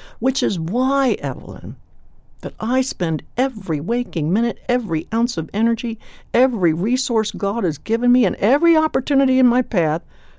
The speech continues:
especially through Joni and friends, to pass on the blessings to others.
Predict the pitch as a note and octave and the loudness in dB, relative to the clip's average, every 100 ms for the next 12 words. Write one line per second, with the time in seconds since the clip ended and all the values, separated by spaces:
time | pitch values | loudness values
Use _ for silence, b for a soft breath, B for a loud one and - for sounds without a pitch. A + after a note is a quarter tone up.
0 | b C#3+ - F3 - D3 C3 C3+ B2+ D#3 | b -10 -2 -2 -2 -4 -2 -2 0 0
1 | G3 D#3 C3 D#3 B2+ C#3 - C#3 - - | 0 0 -2 -2 -2 -2 -4 -8 -8 -12
2 | - C#4 D4+ D#4 - G#3+ G#3+ A3 G3+ D#3+ | -4 -2 -2 -4 -2 2 4 4 2 0
3 | D#3+ - F3+ - - C#3+ C3 A#2 - | -2 -2 -4 -4 -6 -4 -4 -6 -10